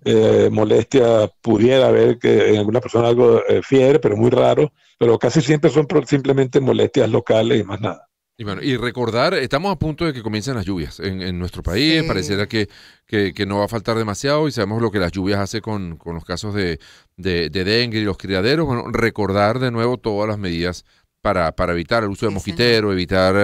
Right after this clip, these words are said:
Speaker 2: la acumulación de agua, evitar, eh, pues, toda la, la, eh, la, la, las medidas que ya conocemos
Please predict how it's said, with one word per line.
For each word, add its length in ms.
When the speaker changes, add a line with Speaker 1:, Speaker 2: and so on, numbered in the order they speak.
Speaker 2:
la 60
acumulación 520
de 140
agua, 560
evitar, 360
eh, 500
pues, 140
toda 200
la, 280
la, 640
eh, 240
la, 160
la, 140
las 120
medidas 240
que 140
ya 100
conocemos 480